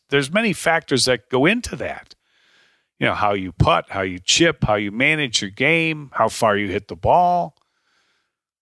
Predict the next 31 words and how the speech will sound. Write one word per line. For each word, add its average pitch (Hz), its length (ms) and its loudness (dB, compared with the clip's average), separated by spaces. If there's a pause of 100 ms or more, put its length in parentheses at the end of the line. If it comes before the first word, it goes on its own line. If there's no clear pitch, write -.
(1200)
But 131 320 -2
when 135 200 2
clubs 233 480 2
are 240 100 4
designed 143 760 0 (420)
for 135 340 2
the 117 440 0 (520)
poorer 165 580 6
golfer, 123 760 0 (220)
there's 127 240 2
an 131 100 -6
assumption 156 640 0
that's 87 260 -8
made. - 180 -18 (920)
One 127 260 4
of 196 80 0
the 185 140 2
assumptions 120 680 0
is, 107 480 0
is 113 140 -6
that 113 160 2
you 110 120 -12
tend 104 280 -2
to 104 80 -8
slice 98 460 0
the 87 80 -16
ball. 78 400 -18
And 120 120 -4
the 127 120 2
other 233 280 2
assumption 107 760 0